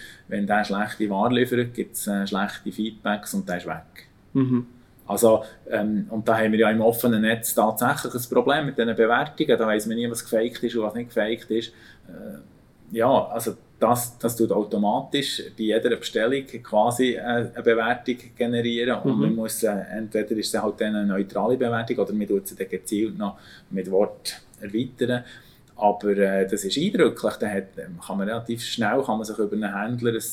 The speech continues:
Speaker 1: Bild machen. Wann
Speaker 2: Ja.
Speaker 1: hat er die letzte Lieferung gemacht? Äh, seit wie lange ist er schon auf dieser Plattform aktiv und wie viele, äh, Transaktionen hat er in dieser Zeit abgeschlossen? Ähm, ja, das,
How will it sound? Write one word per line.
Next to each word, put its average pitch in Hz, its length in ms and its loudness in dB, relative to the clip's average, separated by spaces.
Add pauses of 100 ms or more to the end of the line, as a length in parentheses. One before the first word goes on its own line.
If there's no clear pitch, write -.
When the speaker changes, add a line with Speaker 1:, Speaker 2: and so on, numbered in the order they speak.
(280)
Speaker 1:
Bild 143 280 2
machen. 165 480 -2 (180)
Wann 107 240 2
Speaker 2:
Ja. 107 100 2
Speaker 1:
hat - 100 -4
er - 60 -18
die 107 100 -4
letzte 98 360 0
Lieferung 139 460 -2
gemacht? 147 440 -2 (500)
Äh, 104 140 0
seit 113 260 2
wie 113 80 8
lange 113 300 4
ist 104 100 -2
er 107 60 2
schon 117 120 6
auf 107 160 4
dieser 107 220 4
Plattform 107 560 2
aktiv 117 440 0
und 107 140 -4
wie 104 100 0
viele, 107 420 0 (280)
äh, 101 220 0
Transaktionen 107 880 0
hat 104 100 -2
er 107 80 0
in 107 80 -2
dieser 101 240 0
Zeit 110 260 -6
abgeschlossen? 131 840 -2 (580)
Ähm, 101 540 -2 (460)
ja, 110 280 2
das, 110 200 -6